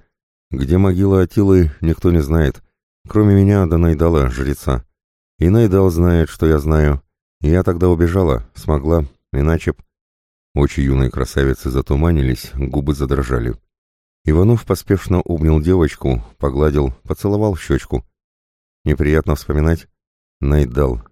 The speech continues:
как я его ненавижу. И этот чёртов старик. Мерзость, мерзость. Знаешь, я не думала, что со мной вот так.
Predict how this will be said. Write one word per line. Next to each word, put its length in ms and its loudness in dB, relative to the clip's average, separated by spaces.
как 260 -6
я 60 4
его 160 2
ненавижу. 560 -2
И 60 -2
этот 300 0
чёртов 360 -4
старик. 420 -4
Мерзость, 560 -4
мерзость. 680 -2
Знаешь, 480 0
я 80 2
не 120 2
думала, 500 2
что 180 -8
со 160 -4
мной 360 0
вот 280 -6
так. 260 -6